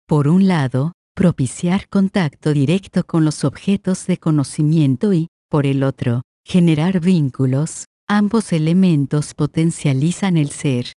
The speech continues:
saber y hacer materializados en el desarrollo de competencias científicas. Conclusiones. Los dispositivos básicos se activan en tanto se generan posibilidades educativas,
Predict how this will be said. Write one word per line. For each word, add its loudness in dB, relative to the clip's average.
saber 0
y 4
hacer 0
materializados 0
en 2
el 0
desarrollo -2
de 0
competencias -2
científicas. -4
Conclusiones. 0
Los 2
dispositivos -2
básicos -2
se -4
activan 0
en 2
tanto 2
se -2
generan 2
posibilidades -2
educativas, -2